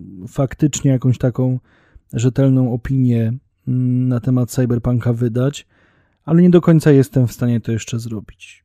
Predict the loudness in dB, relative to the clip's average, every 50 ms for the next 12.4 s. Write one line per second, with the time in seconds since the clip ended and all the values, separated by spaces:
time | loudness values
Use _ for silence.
0 | _ 0 2 4 4 4 4 4 2 2 2 4 4 2 2 2 0 -4 -2 -2
1 | -2 -2 0 0 2 2 2 2 0 -2 -4 -6 -6 -6 -6 -6 -4 -4 -2 -2
2 | -4 -4 -2 -4 -4 -4 -4 -6 -6 -4 -4 -6 -6 -6 -2 -4 -4 0 0 2
3 | 2 2 0 -2 -6 -14 -20 _ _ _ _ _ _ _ _ _ _ _ _ _
4 | -14 -6 0 2 4 4 4 4 2 2 0 -2 -6 -12 -12 -12 -12 -6 -4 -2
5 | -2 0 0 -2 -2 -2 -4 -2 -2 -2 -2 -2 -2 -2 -2 -2 -4 -6 -4 -2
6 | 0 0 0 -2 -4 -6 -6 -6 -8 -10 -4 -2 -2 0 2 0 0 0 -2 -8
7 | -8 -6 -4 -4 -4 -6 -6 -8 -4 -2 0 0 0 -2 -2 0 -2 -2 -2 -4
8 | -6 -6 -6 -6 -6 _ _ _ _ _ _ _ _ _ _ _ -20 -20 -14 _
9 | -2 0 0 0 0 0 0 -2 -2 0 0 0 0 0 -2 -4 -6 -6 -8 -6
10 | -6 -4 -4 -2 -2 -2 -2 -2 -2 -4 -4 -4 -4 -2 -2 -2 0 -2 -2 -4
11 | -6 -10 -12 -8 -6 -4 -4 -4 -6 -6 -8 -8 -6 -4 -4 -2 -2 -2 -2 -2
12 | -2 -2 -2 -2 -2 -2 -4 -4